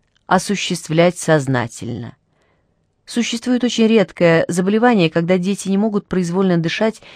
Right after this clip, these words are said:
из-за неправильного развития отвечающего за дыхание участка мозга. Эта патология получила название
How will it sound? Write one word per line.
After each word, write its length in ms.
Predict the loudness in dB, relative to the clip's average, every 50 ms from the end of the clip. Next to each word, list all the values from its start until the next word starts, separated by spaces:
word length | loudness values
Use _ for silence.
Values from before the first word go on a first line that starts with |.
| -20 -20 -10 -4
из-за 260 | -2 -2 2 2 4
неправильного 580 | 4 4 4 4 4 4 4 4 2 2 4 4
развития 720 | 4 4 4 2 0 -2 -4 -4 -2 0 2 2 2 0 -2 _ _ _ _ _ _
отвечающего 880 | 0 0 0 0 -2 -4 -2 0 0 2 2 2 2 0 -4 -6 -6 -4
за 140 | -4 -4 -2
дыхание 480 | -2 -2 0 2 2 2 2 2 2 0
участка 480 | 0 0 0 -2 -2 -2 -4 -6 -2
мозга. 540 | 0 0 0 0 -2 -4 -6 -8 -10 -10 -10 -14 _ _ _ _ _ _ _
Эта 200 | -4 -2 -2 -2
патология 500 | -2 0 2 2 2 2 2 2 0 0
получила 420 | 0 -2 -2 -2 0 0 0 2
название 640 | 2 2 0 2 2 2 4 4 4 2 2 2